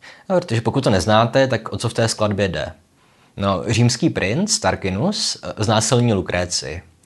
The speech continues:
no, manželku svého kamaráda. A ona později spáchá sebevraždu, prostě kvůli hanbě a tak. No a Brutus je také její známý a zpočátku vypadá jako hrdina a chce prostě jenom to, aby potrestali Tarkina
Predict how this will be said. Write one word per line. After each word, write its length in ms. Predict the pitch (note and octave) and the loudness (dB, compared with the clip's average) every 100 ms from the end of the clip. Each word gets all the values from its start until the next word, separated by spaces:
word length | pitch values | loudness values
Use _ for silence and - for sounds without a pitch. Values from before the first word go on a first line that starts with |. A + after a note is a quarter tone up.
| _ - - | _ -20 -6
no, 100 | A#2 | 0
manželku 460 | G2 G2+ A2 G2+ G#2+ | 2 4 4 2 0
svého 300 | G#2 G2+ G2 | 0 0 0
kamaráda. 540 | E2+ E2+ C2+ C2+ D#2+ - - - - | 0 -2 -2 -4 -10 -18 -20 -10 -2
A 80 | - | 2
ona 220 | A#2+ C3 | 4 4
později 300 | A#2 A2 B2+ | 4 2 2
spáchá 420 | - A2+ - A#2 | 4 2 4 2
sebevraždu, 600 | A2 F#2 F2 F2 E2+ E2+ | 2 -2 -2 -4 -4 -8
prostě 300 | D#2 D#2+ F2 | -8 -8 -6
kvůli 180 | G2 F2 | -4 -2
hanbě 420 | F#2 F2 E2+ D#2+ | -2 -2 -4 -8
a 100 | E2+ | -10
tak. 180 | - - _ _ _ _ _ _ - - | -16 -20 _ _ _ _ _ _ -8 0
No 100 | C#3+ | 4
a 60 | |
Brutus 640 | C#3 A2 C3 - - - - - | 6 4 4 2 2 -2 -10 -4
je 60 | B2+ | 0
také 280 | G#2 - F#2+ | 2 2 4
její 240 | F#2+ E2+ | 2 2
známý 580 | F#2+ F#2+ E2+ E2+ C3 G#3 - - - - | 0 0 -2 -2 -4 -4 -10 -20 -14 -4
a 60 | |
zpočátku 520 | G#2+ B2+ E3 D#3+ - C#3 | -2 2 4 4 4 0
vypadá 240 | G#2 A#2+ | 2 0
jako 180 | C#3 B2 | 2 0
hrdina 580 | E2 D#2 F2 B2 G#3+ G#3+ - - - | 0 -4 -2 -2 -2 -4 -14 -10 -6
a 140 | - | -4
chce 160 | - C#3 | 0 2
prostě 280 | C3+ - F3 | 2 2 4
jenom 160 | D#3 | 4
to, 180 | G2+ G#2+ | 4 2
aby 140 | A2 A#2 | 4 2
potrestali 520 | A2 B2 A2+ A#2+ B2 | 2 0 0 2 2
Tarkina 600 | G2 F#2 G#2 A2 C#3 | 2 0 0 0 -2